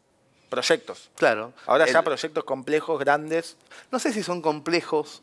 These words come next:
Speaker 1: No, bueno, ambiciosos,
Speaker 2: o
Speaker 1: si se quiere.
Speaker 2: más, eh, fortalecidos económicamente.
Speaker 1: Hmm.
Speaker 2: El proyecto de hacer una revista, al principio, eh, habíamos pedido, sin pedirlo, habíamos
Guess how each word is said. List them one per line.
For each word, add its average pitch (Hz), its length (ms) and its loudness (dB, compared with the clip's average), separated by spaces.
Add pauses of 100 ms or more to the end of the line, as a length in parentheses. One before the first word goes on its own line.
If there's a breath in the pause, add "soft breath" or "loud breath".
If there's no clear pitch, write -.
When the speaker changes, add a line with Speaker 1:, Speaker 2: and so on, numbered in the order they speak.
Speaker 1:
No, 196 100 6
bueno, 185 180 4
ambiciosos, 165 560 4
Speaker 2:
o 120 40 -12
Speaker 1:
si 123 120 -14
se 117 100 -14
quiere. 107 260 -12
Speaker 2:
más, 156 640 -2 (100)
eh, 120 420 -4 (320)
fortalecidos 123 720 0
económicamente. 104 720 -6 (140)
Speaker 1:
Hmm. 127 120 -12 (200 loud breath)
Speaker 2:
El 110 140 -2
proyecto 131 360 2
de 127 40 6
hacer 131 180 0
una 131 140 2
revista, 123 680 0 (220 loud breath)
al 113 160 0
principio, 127 840 0
eh, 80 440 -8 (580)
habíamos 101 540 -4
pedido, 95 560 -4 (200)
sin 131 240 -6
pedirlo, 113 600 0 (340)
habíamos 107 380 -4